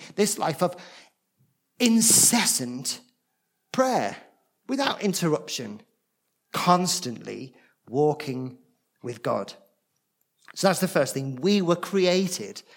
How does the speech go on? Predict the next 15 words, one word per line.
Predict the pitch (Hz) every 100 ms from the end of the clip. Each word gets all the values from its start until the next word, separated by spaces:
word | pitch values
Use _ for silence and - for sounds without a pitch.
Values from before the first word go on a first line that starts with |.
| - - - - _
for | - 151
relationship | 135 127 127 123 120 143 131
with | 123
God. | 113 110
There's | 120
a |
catechism, | 123 - 165 - 147 131 127 - - -
uh, | 143
Wes-, | 147 151 139
Westminster | 156 143 147 131 127
Catechism, | 127 - 123 113
that | 120
says | - 123
the | -
chief | 120 - 180 180 -